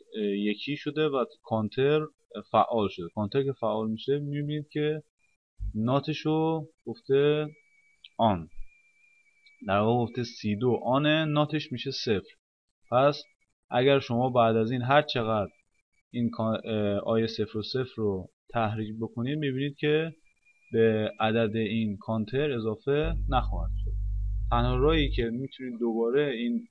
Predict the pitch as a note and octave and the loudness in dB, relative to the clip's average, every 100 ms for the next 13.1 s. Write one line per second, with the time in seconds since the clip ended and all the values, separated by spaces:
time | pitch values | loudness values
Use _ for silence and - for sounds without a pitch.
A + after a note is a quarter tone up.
0 | _ G2+ G2 G2 F#2+ - A2 G#2 A2+ G#2+ | _ -8 -4 -2 -4 -4 -4 -2 -2 -2
1 | G2+ G#2 G2 G#2+ - G#2+ G#2 G#2 G#2 G2 | -2 0 2 0 -2 -6 -4 -2 -2 -4
2 | - _ - A2 G#2 A#2 - A#2 A2+ - | -10 _ -18 -12 -8 -8 -4 -4 -4 -8
3 | G#2+ G#2+ G#2+ G#2 A#2 C#3+ D#3 - D#3+ E3 | -8 -4 -4 -6 -8 -8 -6 -4 -4 -4
4 | _ _ _ _ - C3 D3+ C#3 A#2+ A#2+ | _ _ _ _ -2 0 0 -4 -8 -4
5 | C3 C#3+ D3+ B2 G2+ E2+ E2+ E2+ _ - | -4 -4 -4 0 0 -4 -12 -20 _ -6
6 | A2 A2+ G#2 F#2 _ _ _ _ _ - | 0 2 2 -4 _ _ _ _ _ 0
7 | A#2 - A#2+ A2 - A#2 A2+ B2 D#3+ D#3+ | 0 2 -2 -2 -2 -2 -2 0 0 0
8 | D#3 D#3+ D#3 D#3+ D3+ D3+ D3+ D3+ D#3 D3+ | 0 0 0 0 0 0 2 2 2 0
9 | G2+ A#2+ A#2 A2+ B2 C#3+ B2 A2 G2 - | -2 0 0 0 2 2 4 0 -2 -8
10 | A2 A2 A#2 C3+ A#2+ A#2 G#2 A#2+ A#2+ A2+ | -6 -4 -2 -2 -2 -2 -6 -8 -6 -4
11 | A2 F#2+ _ _ _ _ _ _ G2+ G2+ | -4 -6 _ _ _ _ _ _ -8 -6
12 | G2+ - A2 G#2+ G#2 B2+ A2 - C3 D#3 | -6 -6 -6 -6 -6 -6 -6 -4 0 0